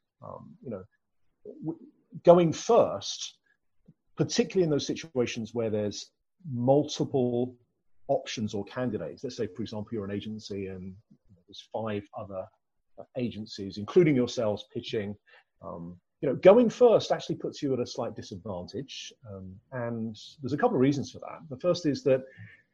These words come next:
there is a comparison, there is an anchor there, um, but the anchor is largely an imagined one. You know, the, uh, organization concerned have got this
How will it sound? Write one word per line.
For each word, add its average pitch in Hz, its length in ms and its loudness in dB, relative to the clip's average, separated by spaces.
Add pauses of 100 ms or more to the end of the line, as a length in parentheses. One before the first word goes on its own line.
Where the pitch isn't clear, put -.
(160)
there 147 460 8 (320)
is 220 460 4 (220)
a 131 60 -6
comparison, 127 640 0
there 151 140 6
is 151 80 4
an 139 180 2
anchor 175 300 0
there, - 420 -10 (380)
um, 120 300 -6
but 151 120 4
the 143 100 6
anchor 220 280 4
is 170 100 4
largely 156 300 4
an 120 80 0
imagined 123 440 -2
one. 98 240 -10 (200)
You 117 80 -10
know, 95 200 -8
the, 101 320 -2 (560)
uh, 101 100 -12 (200)
organization 123 580 0
concerned 110 440 -4
have 98 100 -10
got - 220 -6
this - 380 -12